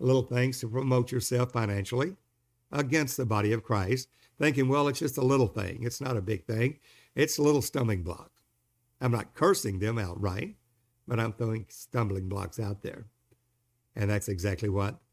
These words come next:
uh, the doctrine of Balaam is, that it is okay and God loves you and the love of God will cover all that you do, even against the body of Christ. It's just not so. And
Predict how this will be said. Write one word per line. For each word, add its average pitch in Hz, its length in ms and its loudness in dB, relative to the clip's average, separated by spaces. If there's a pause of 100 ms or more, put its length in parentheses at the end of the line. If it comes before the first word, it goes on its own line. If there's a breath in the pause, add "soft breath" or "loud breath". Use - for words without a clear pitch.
(380)
uh, 104 180 2
the 92 140 0
doctrine 101 360 -2
of 92 80 -4
Balaam 90 300 -2
is, - 360 -8 (720)
that 107 320 0 (800)
it 117 240 4
is 107 220 0
okay 113 580 2
and 101 160 -2
God 104 200 -2
loves 120 360 0
you 107 160 -4
and 120 80 -6
the 117 80 -2
love 113 200 0
of 104 120 -6
God 110 320 -2
will 120 460 2 (300 soft breath)
cover 135 360 2
all 120 240 2
that 120 220 0
you 120 100 0
do, 127 220 6
even 190 220 4
against 175 280 -2
the 135 80 -2
body 117 240 4
of 120 120 -2
Christ. - 460 -6 (1080)
It's 131 160 -4
just 101 200 -2
not 90 180 -4
so. 110 340 -8 (880)
And 113 580 4